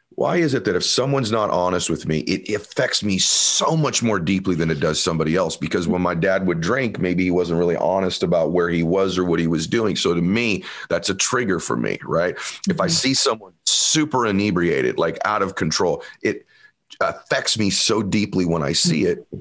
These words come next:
Speaker 1: because of my experience with my dad. So can you just go to the real, go back just a little bit to the two T's? 'Cause I think this is important.
Speaker 2: Yeah. Yeah.
Speaker 1: 'Cause some people go,
Speaker 2: First
Speaker 1: "Hey, I don't, I'm pretty sure I wasn't sexually abused.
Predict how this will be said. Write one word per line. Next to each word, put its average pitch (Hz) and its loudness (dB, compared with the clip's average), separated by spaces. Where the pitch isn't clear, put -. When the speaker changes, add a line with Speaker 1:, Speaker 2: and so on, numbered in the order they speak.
Speaker 1:
because - -2
of - 0
my 87 2
experience 82 -2
with 78 -4
my 82 0
dad. 95 0
So - -2
can 127 0
you 208 2
just 240 0
go 151 2
to 127 0
the 127 2
real, 110 0
go 95 0
back 101 -2
just 95 -2
a - 2
little 92 0
bit 87 -2
to 95 -2
the 78 0
two - -2
T's? 87 -2
'Cause 120 0
I 131 0
think 160 0
this 127 0
is 104 0
important. 85 0
Speaker 2:
Yeah. 190 0
Yeah. 190 2
Speaker 1:
'Cause 165 -2
some 143 2
people 120 2
go, 110 2
Speaker 2:
First 110 2
Speaker 1:
"Hey, 101 0
I 117 0
don't, 135 -2
I'm 120 0
pretty 147 0
sure 143 2
I - 2
wasn't 117 0
sexually 110 0
abused. 90 0